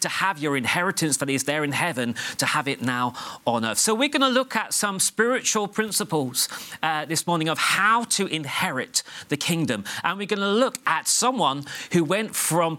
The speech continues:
nothing to the King of Israel, King David. So if you've got a Bible, turn over to One Samuel sixteen, and we're gonna start in there to, to see some principles through David's life that I believe can help you and me, uh, move into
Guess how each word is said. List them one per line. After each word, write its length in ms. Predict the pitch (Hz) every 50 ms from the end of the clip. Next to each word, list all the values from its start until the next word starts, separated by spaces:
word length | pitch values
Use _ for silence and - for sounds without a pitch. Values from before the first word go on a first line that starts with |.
| 147 139
nothing 680 | - 151 165 190 220 214 - - 147 131 127 131 127 123 - - - -
to 100 | - -
the 80 | 147 143
King 360 | 139 - - - 190 175 175
of 180 | - 151 151 -
Israel, 380 | 170 160 160 - - 127 113 107
King 340 | - - 156 165 185 185 156
David. 520 | 135 160 156 156 151 131 131 107 98 - - - - -
So 160 | - - 196
if 120 | 190 185 -
you've 120 | 208 -
got 180 | - 233 240 240
a 40 |
Bible, 540 | - - - 156 147 147 139 135 151 160 143 - - - - -
turn 180 | - - 214 214
over 160 | 208 202 180
to 320 | - - - 190 180 175 170
One 420 | 147 139 175 185 190 190 185 131
Samuel 580 | - - - 196 175 170 165 160 156 147 139 -
sixteen, 600 | - - - - - - - 160 139 123 120 120 - - -
and 140 | 139 151 160
we're 60 | 160
gonna 160 | 135 151 143
start 380 | 139 - - - 190 202 190 127
in 140 | 135 127
there 160 | 127 127 131 -
to, 140 | - 135
to 200 | 123 - - -
see 240 | - - - 160 156
some 280 | 143 - 151 139 135 131 - - - -
principles 580 | - - 254 240 - - - - 143 139 131
through 220 | - - 190 220 240
David's 400 | - 185 175 165 151 135 - 151
life 400 | 143 131 123 113 - - - -
that 100 | - 139
I 100 | 147 151
believe 560 | 147 - 151 151 147 160 180 170 143 135 135
can 140 | - - 127
help 240 | 123 143 143 135 123
you 300 | - 127 127 165 180 175
and 300 | - - 147 151 151 147
me, 300 | 147 156 147 131 120 117 113 - - - - - -
uh, 100 | - 123
move 300 | 127 123 127 170 185 165
into 200 | 156 135 - 156